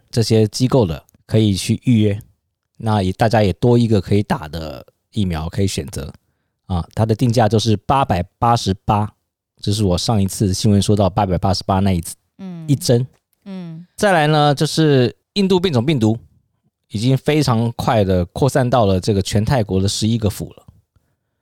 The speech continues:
Speaker 1: 所以它是比较活跃的病毒了。
Speaker 2: 嗯。
Speaker 1: 之前就是在北京嘛，不是，不是，在，在北京，我讲什么？在曼谷嘛，就是在工地，那现在已经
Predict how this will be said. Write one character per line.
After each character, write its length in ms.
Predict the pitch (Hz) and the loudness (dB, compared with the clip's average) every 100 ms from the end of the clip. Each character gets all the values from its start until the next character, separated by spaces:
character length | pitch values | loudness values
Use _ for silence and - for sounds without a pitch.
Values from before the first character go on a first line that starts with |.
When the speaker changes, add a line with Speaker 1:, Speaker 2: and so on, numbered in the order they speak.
| _ _ _ | _ _ _
Speaker 1:
所 180 | - 120 | 0 0
以 60 | |
它 280 | - 123 123 113 | 2 2 0 0
是 400 | - 120 110 101 - | 0 2 2 0 -4
比 80 | - | -2
较 140 | 143 135 | 0 0
活 240 | - 110 | 0 2
跃 100 | 151 | 4
的 80 | 104 | 2
病 200 | 107 90 | 0 -4
毒 160 | 65 69 | -8 -16
了。 160 | - _ _ _ | -18 _ _ _
Speaker 2:
嗯。 340 | 196 190 170 175 | -18 -18 -18 -8
Speaker 1:
之 100 | 135 | -2
前 160 | 120 | -2
就 120 | 117 | 0
是 100 | 120 | 0
在 140 | 123 120 | 0 0
北 180 | 92 87 | -2 -6
京 160 | 107 | -4
嘛， 160 | 104 80 - | -4 -6 -4
不 80 | 107 | 0
是， 60 | 104 | 0
不 60 | |
是， 20 | 98 | -2
在， 100 | - | -6
在 140 | - - | -8 -6
北 80 | - | -8
京， 140 | - | -8
我 40 | 80 | -12
讲 200 | - 87 | -10 -10
什 80 | - | -12
么？ 60 | - - - - _ | -18 -20 -20 -20 _
在 100 | 139 | -2
曼 160 | 147 120 | 0 -2
谷 140 | - | -4
嘛， 140 | 76 - _ _ _ | -10 -16 _ _ _
就 120 | - | -6
是 60 | 98 | 0
在 100 | 104 | 0
工 180 | - 101 | 2 0
地， 200 | 110 95 - _ - | 0 -4 -8 _ -6
那 80 | |
现 140 | 101 107 | -2 0
在 100 | 98 | 0
已 60 | |
经 340 | 87 98 101 | 0 0 -2